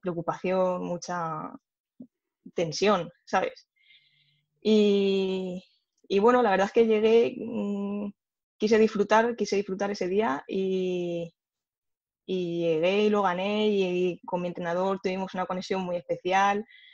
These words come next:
y me supo decir las palabras indicadas en el momento indicado y al final, bueno, lo, lo conseguimos. Y incluso ese día ni me lo creía que había, que había clasificado para, <laughs> para los Juegos, porque,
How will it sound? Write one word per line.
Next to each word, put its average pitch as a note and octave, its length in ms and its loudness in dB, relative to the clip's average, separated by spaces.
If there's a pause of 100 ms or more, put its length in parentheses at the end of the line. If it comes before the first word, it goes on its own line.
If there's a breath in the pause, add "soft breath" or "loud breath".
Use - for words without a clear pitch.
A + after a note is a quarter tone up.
(580 loud breath)
y G3+ 180 4
me F#3 100 0
supo - 240 -4
decir G3 220 0
las G3+ 140 0
palabras F#3+ 800 2
indicadas G3 480 0
en F3+ 60 -8
el F3+ 60 -8
momento F#3+ 240 -4
indicado G3+ 400 0
y G#3 60 2
al F#3 80 -6
final, F3 260 -6
bueno, F#3+ 200 -4
lo, D#3+ 460 -4
lo D#3+ 140 0
conseguimos. E3+ 480 -8 (1040)
Y A3+ 300 6
incluso G3 380 0
ese G#3 160 6
día G#3+ 300 4 (600)
ni G3+ 120 0
me F#3+ 100 2
lo F3+ 100 6
creía F3 440 4
que D#3+ 60 -2
había, E3+ 760 -4 (1000)
que G3 120 0
había F3 500 0
clasificado E3+ 520 -4
para, D#3+ 280 -6
<laughs> A#3+ 520 0
para G3+ 200 -2
los F3 160 0
Juegos, G#3 380 2
porque, E3+ 500 -4